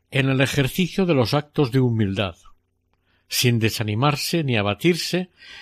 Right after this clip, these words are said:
que se humille mucho ante la majestad de Dios, pues yo creo que las últimas molestias del diablillo pueden ser en castigo de una cierta vanagloria.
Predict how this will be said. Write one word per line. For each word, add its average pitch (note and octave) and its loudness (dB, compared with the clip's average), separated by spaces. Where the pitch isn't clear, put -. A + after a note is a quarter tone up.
que - 0
se - 2
humille E3+ 4
mucho F3+ 0
ante C#3 2
la B2+ 2
majestad B2 0
de C3 4
Dios, B2+ 0
pues A2+ 2
yo F3+ 2
creo A#2+ 2
que B2+ 2
las A#2 0
últimas D#3 0
molestias A#2 0
del G#2 0
diablillo B2 0
pueden F3 4
ser E3+ 0
en C#3+ 2
castigo E3 0
de B2+ 0
una D3+ 4
cierta D#3 0
vanagloria. A2 0